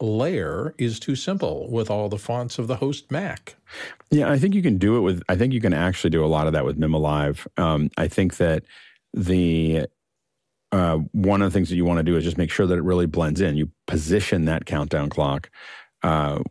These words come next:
Speaker 2: w-, you know, I think that you can comp that in. And so it's just a matter of comping it. My argument isn't so much that you should do it in Motion.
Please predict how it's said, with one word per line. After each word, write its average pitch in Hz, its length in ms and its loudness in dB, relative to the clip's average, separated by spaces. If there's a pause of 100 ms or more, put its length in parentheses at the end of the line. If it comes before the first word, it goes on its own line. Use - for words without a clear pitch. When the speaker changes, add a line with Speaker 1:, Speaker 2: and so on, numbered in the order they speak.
(220)
Speaker 2:
w-, 90 340 2
you 98 120 2
know, 80 80 2
I 76 80 -2
think 104 240 0
that 87 120 2
you 82 200 0
can 80 180 -4
comp 90 480 -2
that 73 220 0
in. 73 260 -2
And 76 140 -4
so 87 100 0
it's 78 100 -2
just - 140 -4
a 107 40 0
matter 92 180 2
of 80 80 -4
comping - 340 0
it. - 100 -4
My 95 280 2
argument 113 400 2
isn't 87 180 0
so 90 100 -2
much 82 220 0
that - 140 0
you 71 80 -2
should 80 160 -6
do 82 200 2
it - 60 0
in 76 100 -2
Motion. 76 460 -2